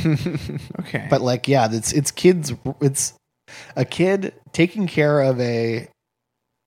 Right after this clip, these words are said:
Speaker 2: mentally challenged kid on the road,
Speaker 1: Right.
Speaker 2: committing crimes to get to a,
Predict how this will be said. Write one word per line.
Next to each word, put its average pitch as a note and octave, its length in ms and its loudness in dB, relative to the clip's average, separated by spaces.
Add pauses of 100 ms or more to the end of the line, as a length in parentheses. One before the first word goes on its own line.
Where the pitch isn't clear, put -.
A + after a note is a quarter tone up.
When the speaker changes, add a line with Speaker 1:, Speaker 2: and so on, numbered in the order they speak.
Speaker 2:
mentally B2+ 440 2
challenged A#2 500 2
kid G2+ 320 0
on A2+ 240 0
the B2+ 80 2
road, G2+ 480 2 (160)
Speaker 1:
Right. C3+ 320 0
Speaker 2:
committing C3+ 420 4
crimes G#2+ 760 2 (240)
to A#2 140 0
get G#2 380 -2 (280)
to G#2 320 2
a, G2+ 100 2